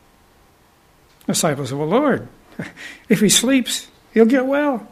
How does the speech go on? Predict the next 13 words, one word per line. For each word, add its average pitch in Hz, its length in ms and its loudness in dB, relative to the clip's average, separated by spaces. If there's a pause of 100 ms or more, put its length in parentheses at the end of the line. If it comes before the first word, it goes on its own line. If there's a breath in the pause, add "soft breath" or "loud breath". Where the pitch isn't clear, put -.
(420)
We 160 100 0
all 214 180 6
know 208 220 4
if 185 100 0
you're 165 120 0
really, 196 220 0
really 185 200 -2
sick 208 320 -2
and 160 100 -2
you 147 80 0
need 180 200 0
extra 185 340 -4
rest, 170 420 -2